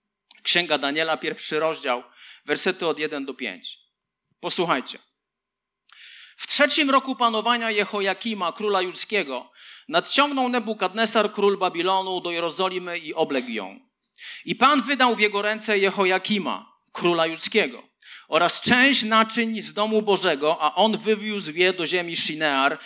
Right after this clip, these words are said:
do świątyni swojego Boga i wyniósł te naczynia do jej, do jej skarbca. Król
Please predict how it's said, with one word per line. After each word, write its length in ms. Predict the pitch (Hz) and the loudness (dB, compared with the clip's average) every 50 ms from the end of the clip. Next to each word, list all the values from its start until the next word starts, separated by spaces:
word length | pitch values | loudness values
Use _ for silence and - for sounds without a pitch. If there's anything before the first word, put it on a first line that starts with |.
| - - - - | -18 -18 -16 -10
do 120 | - - 190 | -4 0 2
świątyni 540 | - - 190 170 175 - 220 220 214 214 202 | 2 2 2 -2 0 0 0 0 2 4 2
swojego 420 | - - - 185 185 180 151 156 | 2 2 2 -2 -2 -2 -2 -6
Boga 460 | 143 175 175 170 151 131 123 131 135 - - - - - | -2 0 0 0 2 0 -2 -2 -2 -6 -12 -20 -18 -12
i 100 | - 165 | -12 -8
wyniósł 440 | 139 139 196 220 220 220 208 208 - | -2 2 2 2 2 2 -4 -4 -6
te 120 | - 196 180 | -6 -8 -8
naczynia 440 | 175 170 - - 196 190 180 175 | -8 -8 -6 -6 -8 -6 -8 -10
do 100 | 165 165 | -10 -10
jej, 320 | 160 160 156 156 - _ _ | -10 -10 -10 -12 -14 _ _
do 140 | 143 160 156 | -8 -8 -6
jej 140 | 156 151 | -6 -6
skarbca. 720 | 143 - - 160 135 120 - - - - - - - _ _ _ _ _ _ _ _ - - - - _ _ | -6 -6 -4 -4 -6 -6 -8 -12 -16 -16 -16 -16 -20 _ _ _ _ _ _ _ _ -20 -20 -20 -20 _ _
Król 520 | - - 214 240 269 285 277 220 - - | -2 2 4 4 6 6 4 2 0 -4